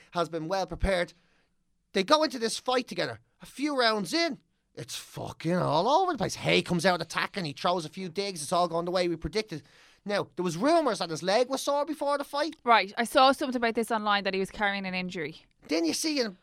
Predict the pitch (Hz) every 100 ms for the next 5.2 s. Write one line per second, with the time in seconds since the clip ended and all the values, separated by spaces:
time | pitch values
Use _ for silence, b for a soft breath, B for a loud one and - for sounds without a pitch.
0 | - 175 254 285 277 - - 240 262 254
1 | 240 226 - 233 262 302 - _ _ _
2 | _ - 196 - 214 - - _ - 175
3 | 226 175 233 254 147 - 143 - - 214
4 | 202 202 180 185 180 151 135 - 170 175
5 | 143